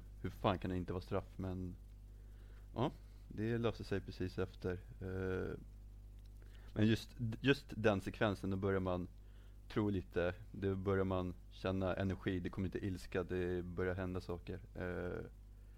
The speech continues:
så just där och då när, eh, Icardi inte fick den straffen. Men, eh, vi fick straff direkt efter. Ja.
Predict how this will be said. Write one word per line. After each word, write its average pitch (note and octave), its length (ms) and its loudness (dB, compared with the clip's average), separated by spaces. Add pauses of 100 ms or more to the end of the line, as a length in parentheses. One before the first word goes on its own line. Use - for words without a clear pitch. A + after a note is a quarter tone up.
(340)
så - 100 -4
just - 220 -2
där F#2+ 240 8
och F#2+ 60 -2
då F#2 320 4
när, F2+ 640 2
eh, - 360 -2
Icardi F2+ 340 2
inte F2+ 160 -2
fick - 400 -6 (220)
den G2+ 220 -2
straffen. F2+ 480 -2
Men, F2+ 340 -2
eh, F2+ 260 0 (500)
vi G#2+ 100 0
fick A#2 120 0
straff F#2+ 240 2 (260)
direkt F2+ 280 -4
efter. F#2 340 -2 (2000)
Ja. A2+ 220 0